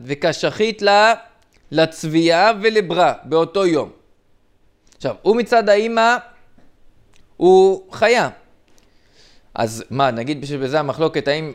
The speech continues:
שייך פה אותו ואת בנו או לא? מה פתאום? ואמר רב חיסדא, "הכל מודים ש-, אה, אה, בשביל שיהיה איסור של אותו ואת בנו, האמא בעצמה חייבת להיות בהמה." אבל כאן אם האמא היא צבייה, צבייה זה חיה.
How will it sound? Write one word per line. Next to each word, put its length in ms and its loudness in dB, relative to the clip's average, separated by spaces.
שייך 320 0
פה 80 -2
אותו 220 -2
ואת 200 -2
בנו 200 0
או 140 4
לא? 240 2
מה 120 -2
פתאום? 380 -2
ואמר 420 2
רב 140 -2
חיסדא, 340 0
"הכל 260 -2
מודים 560 -2
ש-, 160 -8
אה, 760 -2
אה, 500 -2
בשביל 380 -2
שיהיה 280 -2
איסור 360 -2
של 200 0
אותו 260 0
ואת 200 0
בנו, 380 2
האמא 400 0
בעצמה 640 0
חייבת 540 0
להיות 380 -2
בהמה." 420 0
אבל 160 -6
כאן 180 0
אם 140 -4
האמא 240 -4
היא 140 -2
צבייה, 760 0
צבייה 480 0
זה 140 -4
חיה. 360 -2